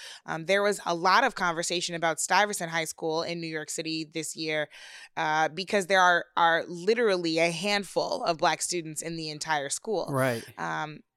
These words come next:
Speaker 1: and then I think that the last thing we have to talk about is exactly what diversity in a school means. Um, we often hear the catch-all term people of color, and sometimes it is applicable.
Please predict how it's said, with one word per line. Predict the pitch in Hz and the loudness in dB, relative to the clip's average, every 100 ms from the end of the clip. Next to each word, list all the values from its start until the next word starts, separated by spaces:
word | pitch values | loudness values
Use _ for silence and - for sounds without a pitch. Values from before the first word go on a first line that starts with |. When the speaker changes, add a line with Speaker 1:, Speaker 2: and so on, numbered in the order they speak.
| _ 220 | _ 0
Speaker 1:
and | 226 | 4
then | 247 254 | 4 6
I | 240 | 4
think | 247 233 | 2 0
that | 208 | 2
the | 190 | 2
last | 196 220 226 | 2 2 0
thing | - 190 185 | 0 -4 -2
we | 190 | -2
have | 185 - | -2 -4
to | 170 | -4
talk | 170 160 | -4 -4
about | 160 170 156 - | -2 0 0 -2
is | 170 170 160 | -4 -4 -4
exactly | 180 170 202 240 262 | -8 0 0 0 -2
what | 202 180 | 0 0
diversity | 156 151 175 - 170 170 | 0 0 0 0 -4 -6
in | 160 165 | -4 -4
a | 160 | -4
school | - 170 160 147 | -4 -2 -4 -4
means. | 160 151 - - - - - - - | -8 -10 -12 -16 -16 -16 -16 -16 -8
Um, | 165 156 160 160 | -4 -4 -4 -6
we | 190 214 | -8 0
often | 190 196 196 196 | 2 2 0 -4
hear | 202 196 | -2 0
the | 170 | 0
catch-all | - 220 214 196 180 | -2 0 2 4 2
term | - 185 175 | 2 -4 -4
people | - 185 165 | -8 -6 -4
of | 160 | -4
color, | - 240 190 180 - - - | 0 2 4 4 0 -8 -6
and | 196 190 | -4 2
sometimes | 247 262 262 214 196 | 4 4 4 2 2
it | 185 | -2
is | 185 | 0
applicable. | 196 233 196 170 147 147 208 | 2 2 -2 -6 -2 -2 -2